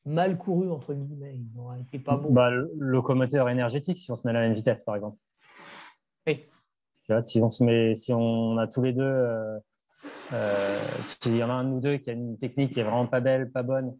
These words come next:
Speaker 2: et un de nous deux qui court plutôt bien, et qu'on se met tous les deux à dix à l'heure, euh, il y a de grandes chances que, et qu'on a un niveau d'entraînement semblable,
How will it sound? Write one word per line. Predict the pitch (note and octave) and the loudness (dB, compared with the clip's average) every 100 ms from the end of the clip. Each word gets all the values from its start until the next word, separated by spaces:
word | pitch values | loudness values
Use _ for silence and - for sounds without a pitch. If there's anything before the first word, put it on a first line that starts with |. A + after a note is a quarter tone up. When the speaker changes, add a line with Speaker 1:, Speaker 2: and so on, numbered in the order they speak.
| _ _ _ - | _ _ _ -4
Speaker 2:
et | A#2 | -2
un | A#2 | 0
de | |
nous | A#2 | 0
deux | A#2 B2+ | 0 -2
qui | B2+ B2 | -2 -10
court | B2 - | -10 -10
plutôt | A#2 A2+ | -10 -4
bien, | A2 C3 D#3 | 0 0 0
et | B2 | -2
qu'on | A2 | -6
se | - | -10
met | G#2 | -8
tous | A#2 | -6
les | A2 | -2
deux | A2 | -2
à | |
dix | G2 - | -2 -2
à | A2+ | 2
l'heure, | C#3+ C#3+ G#2 G2+ | 2 2 -4 -8
euh, | G2+ | -8
il | |
y | G2+ | -10
a | |
de | F#2+ | -4
grandes | G2+ - | -2 2
chances | C#3 B2+ | 2 2
que, | - G2+ G2+ | 0 0 2
et | G#2 | 2
qu'on | A#2+ | 2
a | A2+ | 2
un | |
niveau | A2+ A#2 | 4 2
d'entraînement | A2+ - A2+ A2 | 0 0 -4 -4
semblable, | G#2+ A2 C#3+ A#2+ | -6 -2 -2 -2